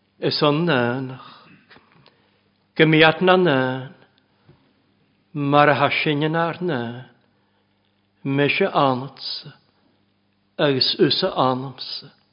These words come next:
Gymiad na nyn, ananya. Gymiad na nyn, mar ha nahad,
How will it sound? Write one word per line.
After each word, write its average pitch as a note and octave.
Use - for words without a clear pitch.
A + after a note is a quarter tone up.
Gymiad C3+
na C#3+
nyn, C3
ananya. B2+
Gymiad C#3
na D#3+
nyn, C3+
mar C#3
ha B2+
nahad, B2